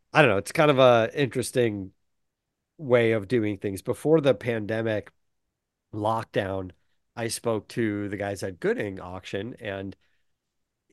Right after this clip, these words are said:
very high-end cars. Uh,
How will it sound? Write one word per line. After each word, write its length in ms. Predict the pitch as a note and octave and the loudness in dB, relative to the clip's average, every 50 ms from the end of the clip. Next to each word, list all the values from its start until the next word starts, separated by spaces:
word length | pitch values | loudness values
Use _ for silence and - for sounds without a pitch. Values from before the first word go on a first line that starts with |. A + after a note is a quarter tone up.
| _ _ | _ _
very 540 | - E3 D#3+ C3+ - E3 E3 D#3+ D3+ C#3+ | -16 -16 -16 -2 6 6 8 8 8 2
high-end 560 | B2 G#2+ - A#2 A#2+ A#2 A2 A2 G#2+ G2+ F#2 - | 0 -2 -4 -4 -2 -2 -2 -2 -2 -4 -6 -2
cars. 640 | - A#2+ A#2+ A#2 G#2+ F#2+ F#2 F#2+ G2 - - - _ _ _ _ _ _ _ _ _ _ _ - | 0 0 2 2 0 -2 -4 -8 -10 -12 -14 -16 _ _ _ _ _ _ _ _ _ _ _ -18
Uh, 360 | - C#3+ B2 A#2 G#2 G2+ - | -14 -12 -12 -12 -12 -14 -14